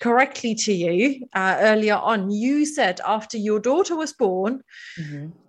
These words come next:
Speaker 1: you actually were promoted to the V P in
Speaker 2: Mm-hmm.
Speaker 1: banking, right? It happened afterwards.
Speaker 2: Yeah, I think probably a year afterwards, if I have
Speaker 1: Mm.
Speaker 2: my,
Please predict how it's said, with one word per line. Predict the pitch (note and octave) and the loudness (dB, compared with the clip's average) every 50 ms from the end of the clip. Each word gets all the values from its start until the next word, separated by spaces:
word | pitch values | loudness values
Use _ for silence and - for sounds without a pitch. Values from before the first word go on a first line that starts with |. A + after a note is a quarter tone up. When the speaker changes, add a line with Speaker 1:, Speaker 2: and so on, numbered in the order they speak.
| _ _ | _ _
Speaker 1:
you | - G3+ G#3 A3 A#3+ B3+ C4+ C#4 D#3+ | -6 -4 0 4 6 6 6 6 6
actually | F#3+ B3+ B3 - - - A3+ A3 | 4 2 0 -2 -4 -2 0 0
were | F#3+ G3+ G3+ G3 | 2 4 2 2
promoted | G3 - G#3 F#3+ G3+ F#3+ F#3+ F#3+ - G3+ - | 2 0 0 2 2 2 0 0 -4 -6 -6
to | - G3+ | -4 -4
the | E3+ E3+ | -4 -4
V | D#3 F3+ G3+ F#3+ | -4 -4 -4 -4
P | F#3+ - - F#3 E3+ D#3+ D#3+ D#3+ _ _ _ _ _ _ _ _ _ _ _ - | -4 -2 -2 -2 -2 -2 -8 -16 _ _ _ _ _ _ _ _ _ _ _ -4
in | E3 F#3 F#3 | -2 -2 0
Speaker 2:
Mm-hmm. | F3+ | 2
Speaker 1:
banking, | E3 E3 D#3+ F3+ F#3 - F3 D#3+ D#3+ | 2 2 2 2 0 -2 -4 -4 -2
right? | E3+ F3+ F#3+ B3+ - - - _ _ _ _ - | 2 2 2 2 2 -2 -8 _ _ _ _ 0
It | G#3 G3 | 0 2
happened | G3 G#3+ A#3 A3+ - D4 C#4+ C#4+ | 4 2 2 4 2 2 4 4
afterwards. | - G#3+ A#3+ A#3 A#3+ - A3 E3+ E3 D3+ D#3 - - - - _ _ _ _ _ _ _ _ _ | 6 6 6 4 2 0 0 0 0 -2 -4 -8 -14 -16 -16 _ _ _ _ _ _ _ _ _
Speaker 2:
Yeah, | _ - C#3+ D#3 E3+ E3 D#3 D3 C#3 C3 C3 B2 C3+ - - - | _ -6 2 4 6 8 8 8 8 6 4 2 0 -2 -4 -2
I | D#3 D3+ | -2 0
think | - - G3+ G3 G3+ G3+ - - - - - - _ _ _ _ _ _ _ _ _ _ _ _ _ _ _ _ - | 2 2 2 2 0 -2 -6 -14 -20 -20 -20 -20 _ _ _ _ _ _ _ _ _ _ _ _ _ _ _ _ 0
probably | - G#3+ G#3 A3 A3 A3 G3+ | 2 4 6 8 8 8 8
a | F3+ | 8
year | E3 D3+ C#3+ D#3 D#3 D#3 D3 D3 | 6 6 6 6 8 8 8 8
afterwards, | C#3+ - C3 C#3 C3+ - - C3 - - F2 G2 G2 G2+ - - - - - - - _ _ _ _ _ _ _ _ _ _ _ _ _ _ _ - | 6 6 4 2 0 -2 -6 -6 -4 -2 -4 -4 -4 -6 -10 -12 -12 -12 -14 -16 -18 _ _ _ _ _ _ _ _ _ _ _ _ _ _ _ -20
if | E3 - - | -6 0 4
I | C#3+ - | 6 6
have | C4 C4+ G#3+ - A#3 G#3+ | 6 6 6 6 6 4
Speaker 1:
Mm. | F#3+ E3+ | 4 4
Speaker 2:
my, | C#3 C3+ C3 C3 C3 C3 | 4 2 2 2 0 -4